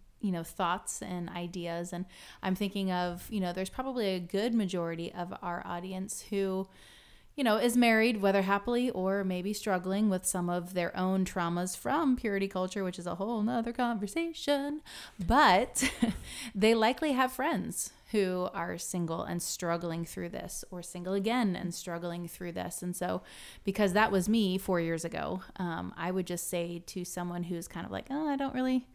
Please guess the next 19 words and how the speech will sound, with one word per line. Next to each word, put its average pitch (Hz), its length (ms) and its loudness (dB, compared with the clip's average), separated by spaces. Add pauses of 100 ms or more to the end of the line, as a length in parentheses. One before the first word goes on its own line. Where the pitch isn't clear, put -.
(300)
know 240 140 2
that 240 100 2
I 240 80 4
need 233 220 4
this 226 160 0
conversation," 175 760 -4 (380)
I 185 120 2
would 196 140 4
just 196 380 -2
caution 208 560 0
you 170 400 -4
to 185 400 0
be 180 200 -2
gracious 185 800 -2
and 180 240 -4
kind 190 800 0 (560)
and, 175 720 -2
um, 165 400 -4
attentive - 1000 0